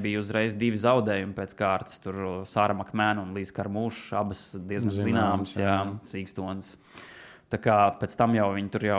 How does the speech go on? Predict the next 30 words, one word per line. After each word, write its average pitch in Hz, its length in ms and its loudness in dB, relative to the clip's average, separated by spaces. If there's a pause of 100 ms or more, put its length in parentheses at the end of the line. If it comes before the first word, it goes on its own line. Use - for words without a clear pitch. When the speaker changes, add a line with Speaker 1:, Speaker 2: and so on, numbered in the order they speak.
Speaker 1:
mainīja 107 420 2
divīzijas, 127 560 2
jo, 120 160 4
nu, 170 160 0
tajā 127 240 4
brīdī 117 380 2
jau 107 120 2
nemaz 107 220 -2
nebija 110 380 0
vēl 92 180 -2
ban-, 101 240 -4
nu, 147 180 -2
tā - 140 -8
kā 92 160 -2
flyweight 98 460 -2
Speaker 2:
Mhm. - 20 -4
Speaker 1:
divīzijas. 98 540 -4 (800)
Uh, 107 180 0
viņi, 117 160 4
starp 107 240 -4
citu, 123 160 2
jā, 117 160 8 (240)
arī 113 300 2
piedalījās 110 580 4
tajā, 104 300 2 (160)
uh, - 480 -6 (240)
Ultimate 113 420 2
Fighter, 117 400 4
uh, 101 640 2 (1300)
sezonā, 139 640 6